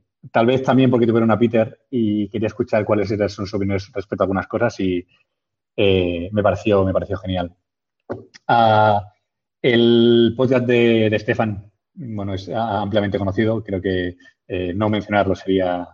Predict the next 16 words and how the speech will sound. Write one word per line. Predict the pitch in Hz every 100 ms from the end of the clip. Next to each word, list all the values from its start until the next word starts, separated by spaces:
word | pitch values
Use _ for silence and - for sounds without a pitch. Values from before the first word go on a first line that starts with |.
| _ _ _ _ _ -
eh, | 92 87 82 82 80 _ _ _ _ -
o | 101
sea, | 107
decir | 113 110 120 127
que | 135
no |
he |
escuchado | 135 127 117
algún | 117 110
pod-, | 120 -
podcast | 120 104 110
de | 107
Stefan | - 110 113
sería | 110
como, | 104 98 95
bueno, | 95 -